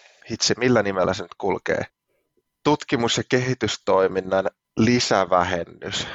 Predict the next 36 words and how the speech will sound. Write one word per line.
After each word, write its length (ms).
Mä, 260
mä 120
en 60
oikeasti 300
muista, 240
millä, 400
millä 200
nimellä 320
se 140
kulkee, 420
mutta 220
se 160
pointti 420
on 120
se, 120
että 240
se 140
on, 180
se 100
on 140
verokannustin. 840
Suomihan 460
on 260
poikkeuksellinen 960
maa, 220
niin 140
kuin 120
sanoit, 400
että 220
täällä 320
ei 340
ole 180
aikaisemmin 600
harjoitettu 640
juurikaan 580
verokannustimia 1040